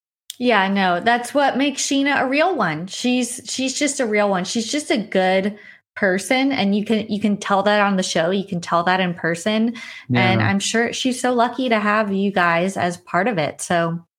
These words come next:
Speaker 1: why not shout you out?
Speaker 2: Yeah, well, thank you. I, so I thought that was great. I was happy that she was happy. I was happy that they were happy with the after party and that everyone had so much fun, because I also tried to put that together with our good friend Chrissy,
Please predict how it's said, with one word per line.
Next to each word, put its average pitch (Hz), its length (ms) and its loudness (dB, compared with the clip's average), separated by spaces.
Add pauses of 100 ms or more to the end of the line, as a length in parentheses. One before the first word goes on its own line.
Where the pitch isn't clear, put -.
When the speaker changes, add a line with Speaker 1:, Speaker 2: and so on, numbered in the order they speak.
Speaker 1:
why 208 180 2
not 370 240 0
shout - 240 0
you 160 120 -2
out? 143 260 -6 (340)
Speaker 2:
Yeah, 214 420 2
well, 196 420 0 (320)
thank 123 240 -2
you. 98 380 -4
I, 156 140 2
so 190 160 0
I 202 80 2
thought 208 220 0
that 185 180 2
was 190 160 -2
great. 190 240 2
I 151 100 2
was 147 160 -2
happy 175 360 0
that 165 160 0
she - 120 -2
was 156 140 -2
happy. 139 560 -2 (280)
I 139 80 4
was 139 120 0
happy 160 260 2
that 156 180 0
they 151 100 2
were 139 100 0
happy 139 320 2
with 143 100 0
the 127 160 -2
after 120 400 2
party 131 380 2
and 117 100 2
that 110 140 2
everyone 131 340 2
had 117 240 0
so 117 140 0
much 110 240 0
fun, 117 440 2
because 107 440 -2 (840)
I 131 180 2
also 139 340 2
tried 135 240 0
to 123 120 2
put 113 200 -4
that 127 120 2
together 120 320 0
with 117 140 0
our 117 100 2
good 117 220 0
friend 117 260 0
Chrissy, 117 580 0